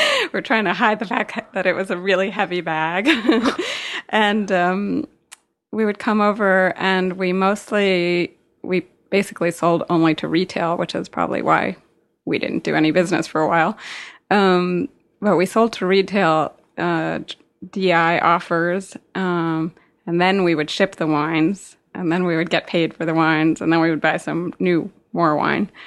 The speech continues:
So it took us a really long time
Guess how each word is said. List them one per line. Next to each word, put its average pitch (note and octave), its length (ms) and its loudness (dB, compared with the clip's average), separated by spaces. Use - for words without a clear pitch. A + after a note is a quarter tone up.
So F3+ 80 2
it F#3+ 120 4
took C4+ 220 -2
us A#3 160 0
a F#3 120 4
really F3 460 2
long E3+ 300 0
time E3+ 600 0